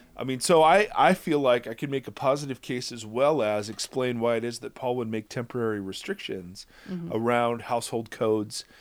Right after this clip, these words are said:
Speaker 1: um, in the, at that time, particularly in the Greek and Roman Empire. So great, great question, but the heated convo will give you a lot more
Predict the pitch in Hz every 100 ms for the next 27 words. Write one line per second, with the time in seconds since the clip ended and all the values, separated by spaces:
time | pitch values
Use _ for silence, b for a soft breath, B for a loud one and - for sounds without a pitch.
0 | b b - 107 104 107 120 120 120 120
1 | 113 110 117 123 143 131 - 147 135 113
2 | - 123 117 117 104 101 107 104 101 98
3 | 95 95 - 78 78 - 127 95 b b
4 | b - 123 120 139 160 165 - - -
5 | - 123 127 151 - 143 127 - 131 123
6 | 123 208 202 151 151 131 127 113 113 117
7 | 110 104 104 110 87 95 98 95 85